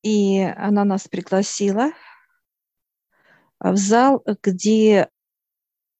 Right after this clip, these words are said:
находятся новые качества плотности.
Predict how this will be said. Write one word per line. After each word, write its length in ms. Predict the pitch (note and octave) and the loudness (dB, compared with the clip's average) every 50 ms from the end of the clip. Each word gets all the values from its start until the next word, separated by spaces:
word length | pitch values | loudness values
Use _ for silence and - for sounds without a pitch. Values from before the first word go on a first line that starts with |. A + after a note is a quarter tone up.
| _ _ _ _ _ - | _ _ _ _ _ -4
находятся 1040 | - G#3 G#3+ G3+ - - B3 A#3+ G3+ G3+ G3+ G3+ - - - - F#3+ D#3+ E3 F3+ G3 _ _ _ _ _ _ _ _ _ _ _ _ _ _ | -2 0 0 -2 0 0 0 2 2 2 -2 -2 -4 -16 -10 -8 -6 -6 -6 -8 -12 _ _ _ _ _ _ _ _ _ _ _ _ _ _
новые 460 | A3 G#3+ A3 A#3 G#3+ G3 G#3+ G#3+ G#3+ | 4 6 6 6 4 4 4 4 4
качества 880 | G#3 - - B3 C4+ - - - A3 - - - - F3+ F3 E3+ - - _ _ _ _ _ _ _ _ _ _ _ _ _ _ _ _ _ _ | 2 2 0 0 0 0 -2 -4 -4 -6 -8 -8 -2 -2 -2 -2 -2 -6 _ _ _ _ _ _ _ _ _ _ _ _ _ _ _ _ _ _
плотности. 840 | - G#3 G#3 A3+ G#3+ - - F3+ F#3 - - - - E3 D#3 F3 _ | 0 4 4 4 2 2 0 0 0 0 -4 -12 -10 -8 -8 -8 _